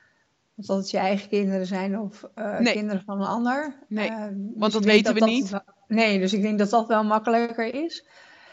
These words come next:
Speaker 1: Ehm, dus je kan ze inderdaad de volledige aandacht, eh, geven. Ehm.
Speaker 2: Kan je, ma-,
Speaker 1: Ja.
Speaker 2: eh, eh, eh, maak je er ook wel eens, ehm,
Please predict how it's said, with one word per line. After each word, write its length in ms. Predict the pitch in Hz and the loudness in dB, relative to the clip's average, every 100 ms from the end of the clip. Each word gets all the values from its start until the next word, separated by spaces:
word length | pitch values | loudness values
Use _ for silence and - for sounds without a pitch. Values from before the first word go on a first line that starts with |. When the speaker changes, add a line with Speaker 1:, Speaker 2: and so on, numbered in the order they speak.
| - - _ _ | -20 -20 _ _
Speaker 1:
Ehm, 560 | 202 202 202 202 196 202 - _ _ _ _ _ _ | -4 0 2 2 0 -4 -8 _ _ _ _ _ _
dus 220 | - 226 196 | -8 -6 -2
je 100 | 196 | 0
kan 280 | 196 214 202 | 0 0 -2
ze 80 | 214 | -2
inderdaad 380 | 208 214 214 | -2 0 0
de 80 | 208 | -2
volledige 500 | 196 190 208 214 202 | -4 0 0 0 -4
aandacht, 640 | - 226 208 202 208 - - | -2 0 0 -2 -4 -12 -8
eh, 220 | 202 202 | -4 -4
geven. 600 | 196 208 208 208 262 254 - _ _ | -4 -2 0 -2 -6 -10 -14 _ _
Ehm. 380 | - 202 196 190 190 - _ _ _ _ _ _ _ _ _ _ _ | -18 -12 -10 -10 -14 -18 _ _ _ _ _ _ _ _ _ _ _
Speaker 2:
Kan 140 | 240 | 2
je, 80 | 220 | 2
ma-, 120 | 226 233 214 | 0 -4 -4
Speaker 1:
Ja. 40 | 214 | -4
Speaker 2:
eh, 220 | - 233 226 220 | 0 0 0 -8
eh, 100 | - 208 | -14 -12
eh, 100 | 196 208 214 - | -12 -12 -12 -6
maak 260 | 214 233 | 0 0
je 120 | - | 2
er 140 | 240 220 | 0 2
ook 140 | 226 | 2
wel 160 | 220 226 | 0 -2
eens, 300 | 220 - - _ _ _ _ _ _ _ _ _ | -4 -8 -16 _ _ _ _ _ _ _ _ _
ehm, 480 | - 185 175 165 | -12 -8 -6 -8